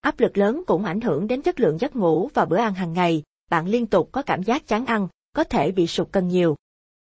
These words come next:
Có dấu hiệu bệnh cũ tái phát, sức đề kháng giảm sút, không nên coi thường việc thăm khám sức khỏe định kỳ,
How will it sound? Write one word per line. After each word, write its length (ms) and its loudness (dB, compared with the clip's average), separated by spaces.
Có 80 2
dấu 200 4
hiệu 200 4
bệnh 240 0
cũ 180 2
tái 200 -2
phát, 360 -2
sức 200 -2
đề 120 4
kháng 240 -4
giảm 160 0
sút, 240 2
không 160 2
nên 160 2
coi 180 4
thường 220 0
việc 200 -2
thăm 160 -2
khám 200 -2
sức 200 -2
khỏe 200 0
định 200 0
kỳ, 300 4